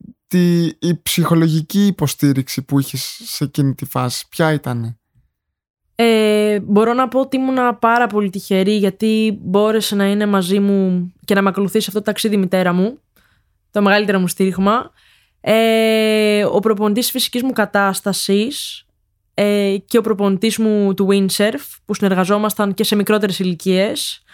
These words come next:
Speaker 2: ε, και με είχε διαμορφώσει ως αθλήτρια, ε, μπόρεσε να ήταν εκεί μαζί μου και πραγματικά ψυχολογικά ήμουνα στα καλύτερα που θα μπορούσα.
Speaker 1: Ναι.
Speaker 2: Ένιωθα complete.
Speaker 1: Δε-, δεν άφησες δηλαδή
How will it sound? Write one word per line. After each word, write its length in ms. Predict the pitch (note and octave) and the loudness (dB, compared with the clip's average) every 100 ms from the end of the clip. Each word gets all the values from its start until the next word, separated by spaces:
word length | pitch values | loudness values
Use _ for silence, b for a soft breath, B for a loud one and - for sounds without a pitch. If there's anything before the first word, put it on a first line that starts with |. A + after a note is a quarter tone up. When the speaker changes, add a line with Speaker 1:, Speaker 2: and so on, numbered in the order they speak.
| B B B B B _ | B B B B B _
Speaker 2:
ε, 280 | - G3 G3 | -2 0 2
και 100 | G3 | 2
με 80 | G3 | 2
είχε 120 | G#3+ | 2
διαμορφώσει 600 | G#3 G3+ - G#3 G#3 G#3 | 2 0 0 0 0 0
ως 120 | G3 | 0
αθλήτρια, 720 | G3 F#3+ F#3 F#3 G3 A3+ - _ b b b _ | -2 0 -2 0 0 0 -4 _ b b b _
ε, 300 | G#3+ A3 A3 | 0 2 4
μπόρεσε 340 | B3+ B3+ A3 | 4 2 0
να 80 | A#3+ | -2
ήταν 200 | A#3+ A#3 | 0 0
εκεί 180 | G#3+ A#3+ | 0 0
μαζί 360 | A3 F3+ G3 | 0 2 2
μου 280 | G3 A3 C4+ | 2 0 -2
και 540 | C4+ B3+ B3 A#3+ A#3+ A#3+ - _ _ _ _ - | 0 2 2 2 2 0 -8 _ _ _ _ -2
πραγματικά 560 | A3+ A3 A3 A#3 A#3 A#3+ B3+ C4 B3+ B3 | 0 2 0 0 2 2 4 4 2 0
ψυχολογικά 720 | - A#3 A3+ A3 G#3 G3 A#3 | -2 -2 0 0 0 -2 0
ήμουνα 360 | A#3+ B3 B3 A#3+ A#3+ A#3 A3+ A3+ A3+ _ _ _ _ | 0 -2 0 2 2 2 2 0 -4 _ _ _ _
στα 240 | - - | -6 -4
καλύτερα 380 | A3 G#3+ A3+ A3+ | 0 0 0 -2
που 80 | G#3+ | -2
θα 140 | - | -4
μπορούσα. 600 | G3+ G3+ G#3+ G#3 F3+ D#3+ - | 0 0 2 0 -2 -6 -6
Speaker 1:
Ναι. 200 | C#3 C3 A#2+ B B B B _ - | -10 -10 -12 B B B B _ -2
Speaker 2:
Ένιωθα 840 | A3 A3+ A3 A3 A3 A3 G#3+ G#3+ - | 2 2 2 2 2 2 2 0 0
complete. 460 | G#3+ G3+ A3 G3 - - _ | -2 2 2 0 -4 -18 _
Speaker 1:
Δε-, 340 | - D#3 F3 - | 0 2 4 2
δεν 320 | E3 G3 G#3 | 2 2 4
άφησες 560 | A3 A3 G3 D#3+ D3+ C3+ | 2 0 0 2 2 2
δηλαδή 720 | C#3 C#3 C3+ B2+ C3+ C3 | 4 2 2 2 0 0